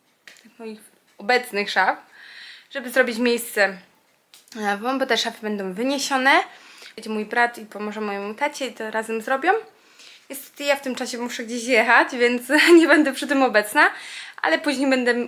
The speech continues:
musiała wszystko z powrotem poukładać. To wam wszystko pokażę.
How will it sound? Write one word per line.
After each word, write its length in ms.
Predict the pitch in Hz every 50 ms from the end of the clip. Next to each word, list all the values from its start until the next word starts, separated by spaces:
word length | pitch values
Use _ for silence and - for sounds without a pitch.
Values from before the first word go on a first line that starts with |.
| -
musiała 440 | 240 233 233 - 240 220 226 220 226
wszystko 540 | 220 - 233 220 - - 240 233 226 - - -
z 160 | - - -
powrotem 420 | - 381 339 330 330 - 269 240
poukładać. 760 | - 208 185 185 - 247 262 269 233 262 254 254 254 - - - - - - - - _ _ - - _ _ -
To 260 | - 262 247 - 254
wam 180 | - 220 202 208
wszystko 400 | 208 - 233 - - - - 220
pokażę. 560 | - - 208 - 208 190 196 214 277 330 349